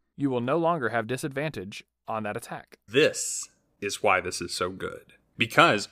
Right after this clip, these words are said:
Speaker 2: all of my ranged weapon attack characters, specifically my scout rogue, my halfling pillory, that based his entire character around picking up a bow and never putting it down and murdering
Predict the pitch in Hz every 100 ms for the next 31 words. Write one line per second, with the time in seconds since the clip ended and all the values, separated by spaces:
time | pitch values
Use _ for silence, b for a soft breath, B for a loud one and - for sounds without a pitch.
0 | _ 117 131 170 170 123 110 117 120 101
1 | 104 107 107 - 98 - 95 - 92 -
2 | 101 95 92 90 - 120 - - 131 110
3 | 98 95 _ _ 104 101 98 98 95 -
4 | - 113 127 127 - 101 107 85 85 90
5 | - _ - 92 90 - _ - 127 131
6 | - 131 123 120 - - 151 107 90 78
7 | 107 _ - 98 92 - - 120 110 -
8 | 104 95 90 - 139 151 139 139 113 92
9 | - 87 87 b b b - 101 101 95
10 | 92 90 - - 139 160 143 - 123 113
11 | 104 101 101 90 90 95 110 135 143 127
12 | 107 98 95 95 92 92 b b - 92
13 | 90 87 87 87 147 147 117 104 101 98
14 | 92 90 90